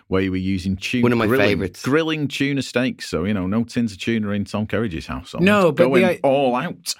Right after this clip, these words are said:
Speaker 3: Uh, yeah, but again, that's, that's a play on one of those classic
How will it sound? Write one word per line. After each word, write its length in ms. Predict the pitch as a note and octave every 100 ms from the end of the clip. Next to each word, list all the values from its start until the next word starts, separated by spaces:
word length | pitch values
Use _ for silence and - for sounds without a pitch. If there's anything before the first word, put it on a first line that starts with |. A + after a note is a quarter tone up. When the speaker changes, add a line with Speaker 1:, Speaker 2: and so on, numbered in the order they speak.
| F3+
Speaker 3:
Uh, 60 |
yeah, 300 | F3+ F3+ G3+
but 200 | D3+ F3
again, 260 | F3+ G#3+ F#3
that's, 220 | F3 D#3
that's 320 | F#3 E3+ -
a 20 |
play 220 | E3 F#3 F3
on 100 | D3
one 140 | C#3+
of 60 | C#3
those 180 | C3
classic 680 | - - D#3 - C3+ B2+ -